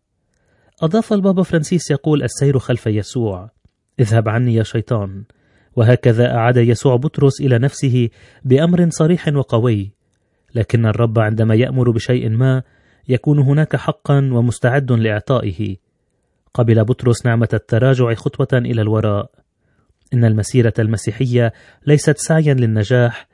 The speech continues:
ولكنها تبدأ بخطوة إلى الوراء، مع لا مركزية محررة وإبعاد الذات عن محور الحياة. عندها أدرك بطرس أن المحور ليس يسوعه،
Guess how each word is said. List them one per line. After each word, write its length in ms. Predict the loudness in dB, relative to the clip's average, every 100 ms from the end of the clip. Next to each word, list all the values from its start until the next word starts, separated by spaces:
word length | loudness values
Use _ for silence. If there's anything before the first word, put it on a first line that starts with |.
| _ _ _
ولكنها 560 | 0 2 2 2 2 2
تبدأ 300 | 0 0 0
بخطوة 480 | -2 -2 -4 -2 0
إلى 300 | 0 -2 -2
الوراء، 480 | 0 0 -2 -4 -6 _ _ _ _ -4
مع 160 | 0 4
لا 140 | 4
مركزية 560 | 2 0 -2 -2 -2 0
محررة 720 | 0 -2 -2 -2 2 2 0 -2 _ _ _
وإبعاد 420 | 2 4 4 2 0
الذات 360 | 0 0 0
عن 180 | 0 -2
محور 300 | -4 -2 0
الحياة. 580 | -2 -2 -2 0 -2 -6 _ _ _ _ _ _ _ -6 -2
عندها 420 | 0 0 -2 -4 _ _ -8
أدرك 340 | -4 -2 0 -2
بطرس 400 | -2 -2 -2 -2
أن 140 | -2
المحور 500 | -2 -2 -2 0 0
ليس 240 | 0 -2
يسوعه، 720 | -2 -2 -2 -4 -2 -2 -2